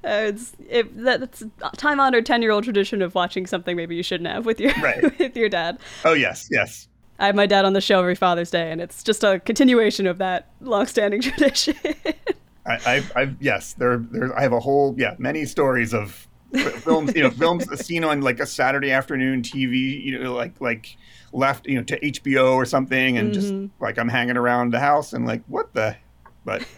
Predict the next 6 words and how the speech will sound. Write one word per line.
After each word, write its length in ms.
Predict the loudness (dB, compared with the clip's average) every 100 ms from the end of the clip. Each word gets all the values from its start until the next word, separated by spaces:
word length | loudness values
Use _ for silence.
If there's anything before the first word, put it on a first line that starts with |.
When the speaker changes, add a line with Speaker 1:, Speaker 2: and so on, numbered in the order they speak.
| -6
Speaker 2:
yeah. 200 | -4 -2 -4
Speaker 1:
<laughs> 40 | -10 -20 -20 -20 -12 -4
Speaker 2:
It, 140 | -2 -2 -6 -8
some 240 | -4 -4 -2
incredibly 720 | -4 -4 -6 -2 0 0 -2
important 600 | -2 -4 -2 0 0 -6